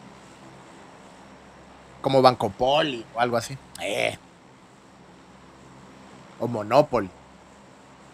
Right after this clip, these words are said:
Sí, mano, el boliche, el boliche más guasa, nada que ver. El boliche no es guasa, mucha.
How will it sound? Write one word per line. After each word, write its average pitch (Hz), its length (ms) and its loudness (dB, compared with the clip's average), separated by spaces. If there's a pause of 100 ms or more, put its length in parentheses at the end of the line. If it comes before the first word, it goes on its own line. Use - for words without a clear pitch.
(100)
Sí, 139 100 -4
mano, 170 200 6
el 147 100 6
boliche, 156 840 2 (680)
el 135 100 -4
boliche 131 260 0
más 151 160 6
guasa, 143 320 6
nada 107 400 0
que 95 160 -12
ver. 107 280 -4
El 107 40 -6
boliche 95 380 -10
no 190 100 -4
es 120 120 -6 (160)
guasa, 107 360 -4
mucha. 135 400 -8